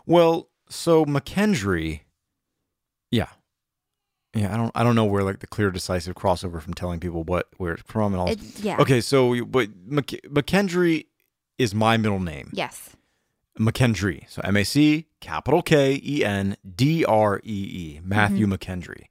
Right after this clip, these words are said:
Speaker 2: Mm-hmm.
Speaker 1: McKendree was my grandpa's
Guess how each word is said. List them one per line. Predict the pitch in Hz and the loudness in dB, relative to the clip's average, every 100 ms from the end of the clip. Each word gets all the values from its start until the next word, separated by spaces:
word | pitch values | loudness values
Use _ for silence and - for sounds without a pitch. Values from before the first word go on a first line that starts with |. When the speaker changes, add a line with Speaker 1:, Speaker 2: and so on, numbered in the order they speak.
| _ | _
Speaker 2:
Mm-hmm. | 208 175 185 175 - | -8 -6 -8 -10 -6
Speaker 1:
McKendree | 107 147 160 143 160 156 | -2 0 0 2 4 4
was | 120 113 110 104 98 | 4 4 4 0 -4
my | 104 107 104 98 | -6 -2 0 -2
grandpa's | 90 98 104 135 160 139 95 71 60 76 | -4 -4 0 0 0 -2 -6 -4 -4 -6